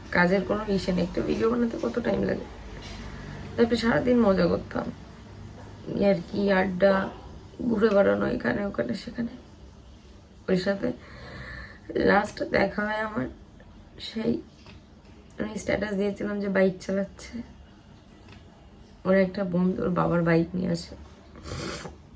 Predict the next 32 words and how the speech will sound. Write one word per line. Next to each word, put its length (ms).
সেই 140
দিন 260
বাইক 240
নিয়ে 180
আসে, 220
নিয়ে 300
এসে 240
তারপরে 200
আমাকে 280
নিয়ে 260
যায়, 280
ওর 80
সাথে 240
আরেকজনও 480
ছিল, 300
সবাই 200
মিলে 260
যাই 300
আমরা। 280
তারপরে 260
সেই 300
একই 280
বাইকে 320
করে 160
আমরা, 300
একটা 260
বাইকে 380
চারজনে 520
মিলে 420
তারপরে 260
মজা 340
করি 300